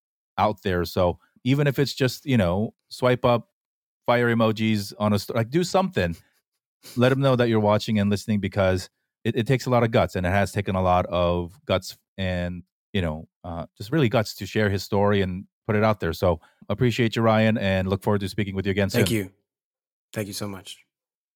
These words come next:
Speaker 1: I think we could have talked for hours and hours and hours. Um, thanks again to Ryan for opening up and being really vulnerable and sharing his unique story with us. And I think it's a story that we don't get to hear often. And so I'm, I'm really glad that we had an opportunity to share,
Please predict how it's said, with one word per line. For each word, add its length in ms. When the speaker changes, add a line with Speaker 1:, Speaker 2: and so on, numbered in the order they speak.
Speaker 1:
I 140
think 240
we 80
could 120
have 120
talked 220
for 300
hours 500
and 100
hours 300
and 100
hours. 560
Um, 420
thanks 160
again 180
to 120
Ryan 260
for 180
opening 320
up 200
and 100
being 160
really 240
vulnerable 480
and 100
sharing 280
his 200
unique 220
story 300
with 180
us. 300
And 140
I 60
think 200
it's 140
a 60
story 300
that 100
we 80
don't 180
get 200
to 180
hear 360
often. 380
And 100
so 120
I'm, 160
I'm 100
really 220
glad 240
that 100
we 140
had 120
an 100
opportunity 440
to 100
share, 460